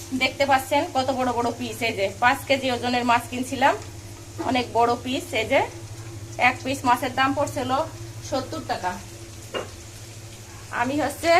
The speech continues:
কিছুটা ধনিয়া পাউডার দিয়ে দিলাম, আর একটু দেবো, যেহেতু এটা মশলা দিয়ে রান্না হবে। তো ধনিয়া পাউডার দিয়ে দিলাম। আমি এখানে অল্প একটু জল অ্যাড করব, ফুটনো পানি অ্যাড করে দিলাম। এই যে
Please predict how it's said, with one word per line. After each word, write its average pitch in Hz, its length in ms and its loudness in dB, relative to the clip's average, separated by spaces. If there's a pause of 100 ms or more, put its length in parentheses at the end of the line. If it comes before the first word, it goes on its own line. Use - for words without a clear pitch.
(100)
কিছুটা 294 300 0 (100)
ধনিয়া 269 320 4
পাউডার 233 300 6
দিয়ে 208 160 0
দিলাম, 180 200 -2 (300)
আর 240 120 4
একটু 269 240 -6
দেবো, 170 160 -4 (920)
যেহেতু 269 260 2 (100)
এটা 294 120 4 (100)
মশলা 269 340 6
দিয়ে 277 180 6
রান্না 240 220 6 (100)
হবে। 233 200 4 (600)
তো 233 60 0 (120)
ধনিয়া 254 360 6
পাউডার 262 340 6
দিয়ে 269 180 6
দিলাম। 277 240 8 (400)
আমি 254 140 4 (100)
এখানে 277 220 0 (100)
অল্প 262 120 -2 (100)
একটু 269 160 -6 (100)
জল 254 200 4
অ্যাড 233 120 2 (100)
করব, 190 180 -2 (2750)
ফুটনো 254 440 4
পানি 269 200 4
অ্যাড 226 200 2
করে 233 200 2
দিলাম। 180 180 -4 (100)
এই 208 100 -2
যে 196 60 2